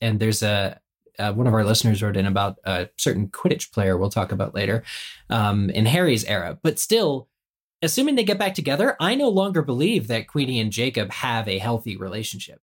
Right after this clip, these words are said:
I would have assumed this relationship was one for the ages. It was set up to succeed on so many levels. Um, despite their differences, they really have the right temperament. They get a, you can see that they're made for each other. You can see it on screen in the first film. Now,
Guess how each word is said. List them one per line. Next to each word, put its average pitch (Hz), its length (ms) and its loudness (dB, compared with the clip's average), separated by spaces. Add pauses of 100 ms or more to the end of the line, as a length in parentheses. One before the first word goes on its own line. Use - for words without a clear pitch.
(160)
I 180 120 0
would 247 160 0
have 185 100 0
assumed 185 420 6
this 151 220 2
relationship 127 680 0
was 110 160 0
one 123 220 2
for 131 140 -4
the 117 160 4
ages. 110 380 0
It 101 80 -4
was 104 160 -2
set 127 220 2
up 135 240 -2
to 117 180 0
succeed 127 540 0
on 107 180 0
so 127 200 0
many 120 180 2
levels. 113 580 2 (440)
Um, 120 260 4
despite 139 460 0
their 139 100 2
differences, 139 680 0
they 117 120 4
really 120 300 2
have 113 280 -2
the 110 80 0
right 104 300 0
temperament. 143 500 0
They 104 100 -4
get 104 160 -2
a, 95 100 -2
you 117 180 -4
can 120 200 0
see 160 320 2
that 135 160 -2
they're 113 140 2
made 107 220 0
for 101 120 -8
each 92 200 -4
other. 101 160 -6
You 101 140 -8
can 107 140 -6
see 135 240 0
it 120 60 0
on 113 180 2
screen 101 300 -4
in 98 80 -4
the 98 60 -8
first - 320 -8
film. 113 240 -10 (360)
Now, 180 480 -2